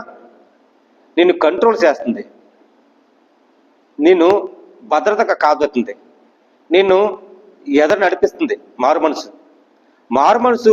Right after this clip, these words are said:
పది మందికి నేర్పించే గుణం పాఠం. ఒక లక్ష్యంతో ఏర్పాటు చేసుకుంది మారు మనసు అంటే. దేవుడు తండ్రి యొద్ద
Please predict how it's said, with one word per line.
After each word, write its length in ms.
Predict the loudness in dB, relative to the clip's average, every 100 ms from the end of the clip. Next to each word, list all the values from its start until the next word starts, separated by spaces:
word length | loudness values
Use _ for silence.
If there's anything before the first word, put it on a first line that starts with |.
| 4
పది 140 | 2 2
మందికి 420 | 0 0 2 4 6 4 0 -12 -20 -4
నేర్పించే 400 | 0 2 0 0 0 0
గుణం 180 | -2 2
పాఠం. 260 | 0 0 -4 -6 -20 _ _ _ _ _ _ _
ఒక 140 | -6 -4 -4
లక్ష్యంతో 320 | 0 0 2 2
ఏర్పాటు 240 | 2 0 0
చేసుకుంది 240 | 0 0 2
మారు 160 | 0 0
మనసు 200 | -2 -2
అంటే. 180 | -2 -6 -8 -20 _ _ _ _ _ _ _ _ _ _ _ _ _ 0
దేవుడు 300 | 2 4 4 2 2
తండ్రి 240 | 0 2
యొద్ద 180 | 2 0